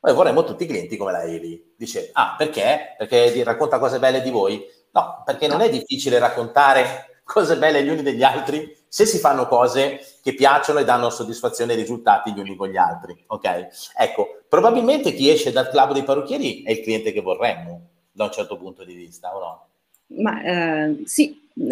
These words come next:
Speaker 2: probabilmente sì, ma perché anche nell'approcciare, eh, dunque, la, la collaborazione con il club secondo me è un'evoluzione naturale un po' delle cose, no? Eh, di, che è, mm, cresciuta moltissimo con, eh, l'ultimo anno, insomma, mm,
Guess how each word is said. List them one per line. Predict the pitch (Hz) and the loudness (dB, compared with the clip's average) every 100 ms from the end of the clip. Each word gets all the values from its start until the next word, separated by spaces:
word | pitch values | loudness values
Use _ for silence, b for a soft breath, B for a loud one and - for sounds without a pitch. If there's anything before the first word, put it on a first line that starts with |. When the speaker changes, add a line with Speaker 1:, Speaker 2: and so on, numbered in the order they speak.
| - | -4
Speaker 2:
probabilmente | - 185 180 202 220 285 | 0 2 2 4 4 6
sì, | 247 - 311 | 4 4 2
ma | - 175 | 0 -6
perché | - 180 202 208 226 226 - | -4 -2 2 6 6 2 -4
anche | - 214 220 | 0 2 4
nell'approcciare, | 233 214 208 208 214 - 233 233 226 226 - | 4 4 2 0 -4 -2 0 4 2 2 -2
eh, | - 175 | -4 -4
dunque, | - 202 214 196 - - | -6 -4 0 0 0 -2
la, | 202 190 | 2 4
la | 220 226 | 4 4
collaborazione | 262 254 233 233 - 285 294 | 4 6 4 2 4 6 6
con | 233 208 | 4 -4
il | |
club | 190 220 247 | -2 2 2
secondo | 240 208 202 190 | 0 -4 -2 0
me | 202 226 | 2 4
è | 202 | 4
un'evoluzione | 180 185 180 180 - 190 196 | 2 2 0 -4 -4 -2 0
naturale | 175 170 170 160 | -2 -2 0 2
un | 170 170 | 2 0
po' | 151 | -2
delle | 151 151 | 0 -2
cose, | - - 143 | -4 -10 -2
no? | 151 190 190 _ _ b b b b b b | -2 -2 -6 _ _ b b b b b b
Eh, | - 165 151 143 143 | 0 4 4 2 -4
di, | - 185 196 190 _ _ _ - - _ _ _ _ | -4 -2 -2 -4 _ _ _ -20 -20 _ _ _ _
che | - 214 | 4 4
è, | 226 226 | 4 2
mm, | 220 208 202 196 175 - | -2 -2 -2 -2 -2 -2
cresciuta | 214 214 - 262 269 | -2 0 4 4 4
moltissimo | 220 220 220 214 214 254 254 240 | 4 4 2 0 -2 4 4 4
con, | 240 180 | 2 0
eh, | 196 208 196 180 175 | 0 0 2 2 0
l'ultimo | 180 185 - 196 185 165 | -2 -4 -4 -2 0 0
anno, | 180 208 185 | 0 0 0
insomma, | 170 185 185 165 165 | -4 -2 0 0 0
mm, | 165 175 170 | -2 -2 -2